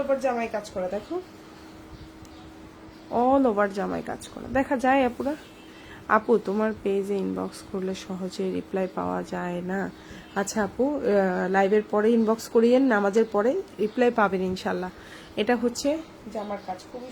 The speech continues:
সুন্দর, দেখতেই পাচ্ছেন। আর এটা হচ্ছে কি আপনার ব্যাক পার্ট,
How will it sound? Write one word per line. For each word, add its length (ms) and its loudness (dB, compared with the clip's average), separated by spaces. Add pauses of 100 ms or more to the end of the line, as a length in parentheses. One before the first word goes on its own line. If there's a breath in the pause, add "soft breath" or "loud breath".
সুন্দর, 340 -6 (640)
দেখতেই 380 -12
পাচ্ছেন। 360 -4 (200)
আর 300 -6 (220)
এটা 220 -10
হচ্ছে 240 -12 (100)
কি 80 -14 (100)
আপনার 300 -8 (520)
ব্যাক 220 -6 (120)
পার্ট, 200 -14